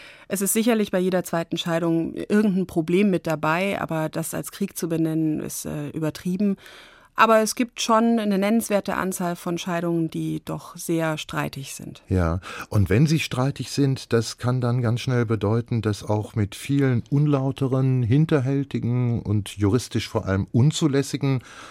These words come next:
Speaker 2: und damit auch strafbaren Mitteln und Methoden gekämpft wird?
Speaker 1: Ja, ich würde sagen, die meisten Leute sind im Prinzip rechtstreu, aber großzügig gegenüber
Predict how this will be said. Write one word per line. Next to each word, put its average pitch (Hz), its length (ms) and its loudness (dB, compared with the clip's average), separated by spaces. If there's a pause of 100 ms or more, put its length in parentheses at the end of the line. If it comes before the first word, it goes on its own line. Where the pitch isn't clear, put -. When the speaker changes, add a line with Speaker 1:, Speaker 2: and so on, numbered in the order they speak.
(180)
Speaker 2:
und 110 160 0
damit 104 180 2
auch 98 80 -2
strafbaren 98 760 -2
Mitteln 117 260 -2
und 117 100 -4
Methoden 104 420 -4
gekämpft 156 500 -4
wird? 165 280 -8 (760)
Speaker 1:
Ja, 175 720 0 (320)
ich - 200 -8
würde 208 220 4
sagen, 196 360 2
die 185 100 2
meisten 180 440 0
Leute 202 440 0
sind 185 260 -4 (420)
im 175 200 2
Prinzip 190 960 2
rechtstreu, 254 800 0 (800)
aber 202 360 4
großzügig 202 760 2
gegenüber 180 760 2